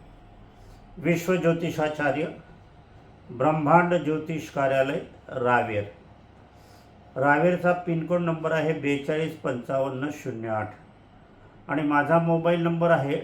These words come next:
अठ्ठ्याण्णव पाच डबल शून्य पंधरा पंचावन्न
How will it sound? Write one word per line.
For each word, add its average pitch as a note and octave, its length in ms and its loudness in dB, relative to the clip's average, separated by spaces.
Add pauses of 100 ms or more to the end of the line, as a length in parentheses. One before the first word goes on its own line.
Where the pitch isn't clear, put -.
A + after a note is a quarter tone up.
अठ्ठ्याण्णव C3+ 640 -4 (200)
पाच C#3 240 -2
डबल C#3 260 -2
शून्य B2 380 -8 (200)
पंधरा B2 280 0
पंचावन्न A2 760 -8